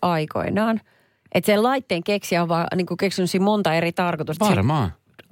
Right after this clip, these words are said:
Speaker 2: Voisin
Speaker 1: Oikein.
Speaker 2: kuvitella, koska se on
Speaker 1: Hitsit,
Speaker 2: saman
Speaker 1: se on
Speaker 2: näköinen.
Speaker 1: tehnyt massia
Speaker 2: Se
Speaker 1: muuten.
Speaker 2: on, se on tällä hetkellä varmaan jossain balilla asuu.
Speaker 1: Varmasti. Ei mietitä häntä, kun
Speaker 2: Ei
Speaker 1: me ollaan
Speaker 2: mietitä
Speaker 1: täällä.
Speaker 2: häntä.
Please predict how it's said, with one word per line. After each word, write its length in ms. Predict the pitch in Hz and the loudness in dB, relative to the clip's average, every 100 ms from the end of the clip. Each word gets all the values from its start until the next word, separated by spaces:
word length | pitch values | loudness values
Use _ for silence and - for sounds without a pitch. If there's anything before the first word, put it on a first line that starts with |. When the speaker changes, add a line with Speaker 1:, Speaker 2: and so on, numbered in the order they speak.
| 202 | -12
Speaker 2:
Voisin 320 | 156 156 135 | -2 2 2
Speaker 1:
Oikein. 160 | 415 240 | 2 2
Speaker 2:
kuvitella, 320 | 196 85 82 | 0 -2 -4
koska 100 | - | 0
se 60 | |
on 40 | 349 | 0
Speaker 1:
Hitsit, 100 | 262 | 0
Speaker 2:
saman 180 | 294 - | 0 2
Speaker 1:
se 60 | |
on 60 | 453 | 2
Speaker 2:
näköinen. 180 | 311 185 | 0 0
Speaker 1:
tehnyt 160 | 175 170 | -2 -2
massia 440 | 160 147 - 151 139 | -4 -4 -6 -6 -2
Speaker 2:
Se 100 | 131 | -2
Speaker 1:
muuten. 200 | 143 120 | 0 0
Speaker 2:
on, 180 | 90 78 | 0 -2
se 100 | - | -2
on 200 | 90 73 | -2 -2
tällä 220 | 78 78 | -2 -2
hetkellä 380 | 71 71 - 71 | -2 -4 -4 -2
varmaan 220 | 78 76 | 0 -2
jossain 240 | 78 - 82 | -2 -2 0
balilla 400 | 87 76 55 50 50 | 0 0 -2 -4 -6
asuu. 200 | - - - _ - | -10 -20 -20 _ -4
Speaker 1:
Varmasti. 540 | 254 220 151 - - - | 2 2 2 -4 -8 -2
Ei 140 | - 302 | 2 4
mietitä 400 | 349 294 233 254 | 4 2 0 -2
häntä, 440 | - 185 139 - - | 0 0 0 -4 0
kun 60 | 190 | 2
Speaker 2:
Ei 40 | |
Speaker 1:
me 60 | - | 4
ollaan 120 | - 98 | 4 2
Speaker 2:
mietitä 100 | 95 | 2
Speaker 1:
täällä. 140 | 90 | 0
Speaker 2:
häntä. 200 | - - | 0 -4